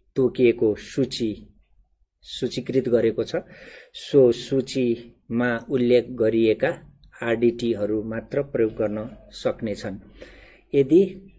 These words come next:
सूचीकृत नभएका आरडिटीहरू परीक्षण गर्नुपर्ने भएमा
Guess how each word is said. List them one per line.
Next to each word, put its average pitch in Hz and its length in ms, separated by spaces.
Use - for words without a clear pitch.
सूचीकृत 139 720
नभएका 120 760
आरडिटीहरू 123 640
परीक्षण 120 460
गर्नुपर्ने 110 720
भएमा 101 420